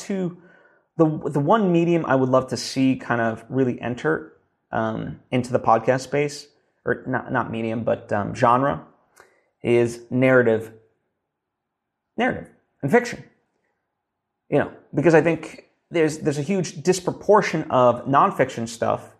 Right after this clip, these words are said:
in the podcast space, which is great, but you look at all other mediums, you know, it's, it's a little bit more balanced. <laughs> And I would love to see, and, and I think there's some great companies, you know,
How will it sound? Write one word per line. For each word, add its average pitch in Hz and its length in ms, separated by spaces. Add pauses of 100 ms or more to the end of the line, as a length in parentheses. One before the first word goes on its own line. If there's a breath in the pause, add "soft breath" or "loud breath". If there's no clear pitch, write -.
in - 220
the - 60
podcast 175 460
space, - 240
which - 140
is 127 80
great, 151 580 (500 soft breath)
but 143 100
you 156 60
look 170 160
at 147 60
all 156 280
other 135 500
mediums, 117 680 (2250)
you 120 140
know, 117 220 (160)
it's, - 300
it's - 100
a 147 40
little 147 180
bit 123 60
more 151 140
balanced. - 680
<laughs> - 60 (960 soft breath)
And 123 280
I 135 120
would 135 100
love 135 300
to 139 100
see, - 380
and, 127 260
and - 60
I 131 100
think 139 140
there's 147 180
some 143 140
great 143 240
companies, 143 500
you - 80
know, - 80